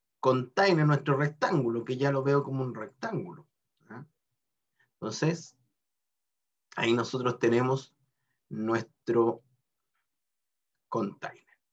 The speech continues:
¿ah? Donde se intersectan,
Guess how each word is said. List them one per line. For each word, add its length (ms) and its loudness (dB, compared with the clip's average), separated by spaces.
¿ah? 240 -10
Donde 360 8
se 140 4
intersectan, 1120 2